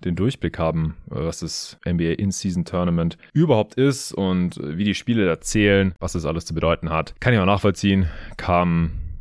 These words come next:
irgendwann im, im Sommer ja die News und ich hab da im Pod auch noch nicht wirklich drüber gesprochen, aber es wird so langsam Zeit.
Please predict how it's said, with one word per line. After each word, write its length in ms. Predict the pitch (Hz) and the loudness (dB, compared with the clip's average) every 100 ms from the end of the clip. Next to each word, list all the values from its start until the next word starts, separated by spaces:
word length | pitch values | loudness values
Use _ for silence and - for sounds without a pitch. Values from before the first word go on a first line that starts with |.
| - 101 | -6 -2
irgendwann 240 | 95 87 | 0 0
im, 340 | - 80 78 - | -2 -2 -4 -4
im 120 | 82 | -4
Sommer 360 | 82 90 87 | 0 0 0
ja 280 | 76 73 - - | -2 -6 -8 -4
die 100 | 80 | -4
News 340 | 73 82 - | -2 -4 -2
und 120 | 80 | -4
ich 120 | 73 - | -4 -6
hab 140 | - | -4
da 120 | 78 | -4
im 120 | 76 | -2
Pod 180 | - - | -4 -4
auch 80 | - | -4
noch 100 | 73 | -4
nicht 240 | 73 - - - 101 | -6 -8 -20 -10 0
wirklich 300 | 107 95 - | 2 2 -4
drüber 240 | 95 80 | -2 0
gesprochen, 480 | 69 - 90 90 82 | -2 0 0 2 0
aber 460 | 82 87 87 85 82 - | 2 4 4 4 0 -4
es 160 | 117 110 | -2 0
wird 100 | 151 | 2
so 100 | 117 | 4
langsam 340 | 101 101 90 | 4 4 2
Zeit. 340 | - 82 67 | 0 -2 -2